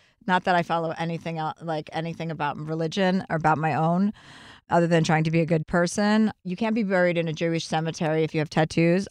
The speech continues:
I am not gonna be wanting to be buried anyway, sweetheart. I'm actually, that's, that's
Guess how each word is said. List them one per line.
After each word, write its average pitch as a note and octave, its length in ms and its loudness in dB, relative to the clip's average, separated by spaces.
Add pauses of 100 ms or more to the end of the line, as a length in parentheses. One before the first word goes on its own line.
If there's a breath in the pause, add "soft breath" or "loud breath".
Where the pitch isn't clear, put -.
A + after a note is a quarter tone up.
(100)
I G#3 480 6
am F3 160 -2
not D#3+ 180 0
gonna E3 160 -4
be D#3+ 140 -2
wanting D#3+ 380 -4
to D#3+ 100 -8
be D#3 120 -4
buried D3+ 320 -2
anyway, D3+ 420 -4
sweetheart. D3+ 340 -2
I'm C#3+ 160 -2
actually, E3+ 260 -2
that's, D3+ 300 -4 (100)
that's - 340 -4